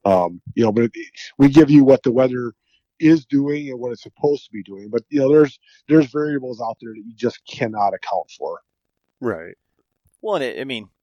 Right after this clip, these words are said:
Speaker 3: so a perfect example of that, I don't know that we've talked about it on the podcast maybe, but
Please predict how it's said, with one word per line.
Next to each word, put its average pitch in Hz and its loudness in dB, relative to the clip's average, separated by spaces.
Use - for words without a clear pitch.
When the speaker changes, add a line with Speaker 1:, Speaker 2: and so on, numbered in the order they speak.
Speaker 3:
so 131 -8
a 117 -10
perfect 147 -8
example 110 -8
of 104 -12
that, 107 -6
I 135 -10
don't 156 -10
know 98 -12
that 90 -12
we've 90 -18
talked 107 -10
about 95 -12
it 90 -18
on 92 -16
the 92 -20
podcast 90 -14
maybe, 98 -18
but - -20